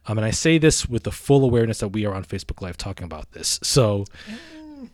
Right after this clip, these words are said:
Speaker 2: well,
Speaker 1: but yeah,
Speaker 2: caused a lot of problems yesterday.
Speaker 1: it sure did.
Speaker 2: <laughs>
Speaker 1: <laughs> But, um, but yeah, um, but yeah, this is, this is a, this is an excellent film. The, the cinematography is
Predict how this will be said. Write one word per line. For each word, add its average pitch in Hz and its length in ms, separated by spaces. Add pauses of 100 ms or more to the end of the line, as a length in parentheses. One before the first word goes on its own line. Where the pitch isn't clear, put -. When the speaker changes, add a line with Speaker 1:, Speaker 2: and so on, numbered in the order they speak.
Speaker 2:
well, 208 340 (1080)
Speaker 1:
but 131 140
yeah, 143 300
Speaker 2:
caused 131 200
a 175 40
lot 185 120
of 175 60
problems 202 340
yesterday. 180 520 (580)
Speaker 1:
it 104 120
sure 117 260
did. 175 120 (220)
Speaker 2:
<laughs> 240 800
Speaker 1:
<laughs> - 0 (720)
But, 120 200
um, 113 360 (460)
but 127 140
yeah, 135 240
um, 110 640 (440)
but 127 140
yeah, 151 160
this 139 180
is, 156 140
this 175 160
is 196 100
a, 175 80
this 180 180
is 190 80
an 147 140
excellent 131 360
film. 117 380
The, 113 140
the 107 120
cinematography 127 720
is 92 140